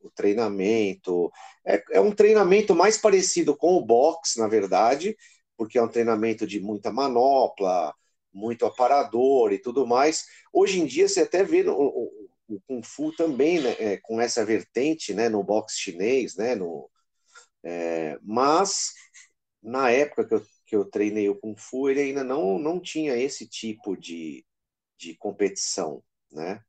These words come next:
É, ho-, hoje em dia eles têm um tipo de competição que já é parecido com o, o Muay Thai, né? Eles fizeram também essa,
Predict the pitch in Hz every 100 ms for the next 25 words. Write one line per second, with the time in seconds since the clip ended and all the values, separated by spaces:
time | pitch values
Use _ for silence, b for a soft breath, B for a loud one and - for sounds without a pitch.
0 | _ _ _ _ _ 80 80 76 73 -
1 | _ - - 98 95 95 82 95 110 123
2 | - 117 113 104 95 117 92 - 92 87
3 | 90 - - 104 104 120 110 104 110 107
4 | 107 - 98 107 - 110 110 117 - _
5 | _ _ _ _ _ _ 101 90 90 85
6 | - 104 104 104 113 127 107 95 85 80
7 | _ 90 98 90 - 87 104 104 104 113
8 | 98 110 110 104 123 110 92